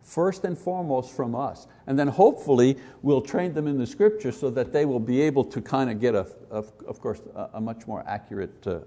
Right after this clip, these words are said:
a picture of that. So, uh, from the calm and inquiring voice confronting Adam and Eve.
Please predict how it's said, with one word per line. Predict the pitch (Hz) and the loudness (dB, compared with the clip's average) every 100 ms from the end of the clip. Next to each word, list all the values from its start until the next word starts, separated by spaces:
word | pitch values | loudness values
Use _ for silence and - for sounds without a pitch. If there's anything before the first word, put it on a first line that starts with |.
| - | -6
a | 101 | -4
picture | - 202 - 104 | -2 -2 -2 -4
of | 87 - | -4 -6
that. | 85 - _ _ - - - - - | -12 -14 _ _ -20 -20 -20 -20 -20
So, | - 190 180 165 - - - - - - | 6 12 12 12 4 -12 -18 -20 -20 -2
uh, | - 143 139 | 6 8 8
from | - 180 175 | 6 6 8
the | 156 | 6
calm | - - 196 196 202 196 202 196 - | 4 2 6 8 8 6 2 0 -2
and | 131 131 131 127 | -2 0 0 0
inquiring | 123 123 - 170 185 185 165 135 | 0 0 6 6 8 4 2 2
voice | 139 156 170 - | 4 6 4 0
confronting | 165 139 - 170 165 170 160 | -2 -2 0 0 2 0 2
Adam | 143 165 185 | 4 4 2
and | 180 196 | -2 -2
Eve. | 269 170 - | -4 -6 -12